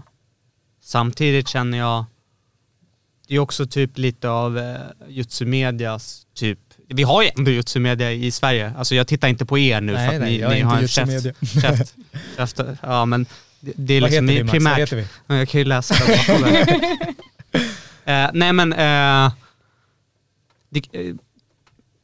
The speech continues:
Speaker 1: någonstans, det finns massa saker att skriva om, liksom. Bara vår lilla klubb finns det en del att skriva om, liksom. Den blev nerbränd för, eh, ett år sedan. Eh, alla sakerna som hände där runt. Eh, jag menar, liksom,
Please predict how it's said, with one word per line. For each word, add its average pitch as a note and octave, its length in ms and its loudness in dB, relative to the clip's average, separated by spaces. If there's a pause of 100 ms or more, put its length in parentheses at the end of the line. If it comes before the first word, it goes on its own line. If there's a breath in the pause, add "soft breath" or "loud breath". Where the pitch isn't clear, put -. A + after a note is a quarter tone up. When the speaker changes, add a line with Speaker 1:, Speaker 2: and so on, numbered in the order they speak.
(760)
Speaker 1:
någonstans, E3+ 560 4
det C#3 160 2
finns F3 340 2
massa D3 380 0
saker A#2 280 -4
att A2+ 60 -4
skriva A#2 320 0
om, A#2+ 180 -6
liksom. B2 380 -10
Bara C#3 200 4
vår C#3 240 4
lilla A2+ 220 0
klubb G#2+ 240 -6
finns A2 220 -4
det A2 80 -4
en G#2 100 -2
del A2 200 0
att A2+ 100 -6
skriva A#2 260 -6
om, A2+ 140 -6
liksom. A2 260 -6
Den A#2 340 0
blev A#2+ 200 -8
nerbränd A2 580 -2
för, G#2+ 240 -6 (340)
eh, B2 100 -4 (100)
ett B2 240 -6
år G#2+ 140 0
sedan. G2+ 340 -6 (340 loud breath)
Eh, - 340 -8 (360 soft breath)
alla A#2+ 300 2
sakerna A#2 420 -2
som A2+ 140 -6
hände A2 240 -2
där A2 320 0
runt. G2 340 -8 (100)
Eh, - 360 -6 (1700 loud breath)
jag C3+ 220 -4
menar, A#2+ 220 4
liksom, A#2+ 480 -4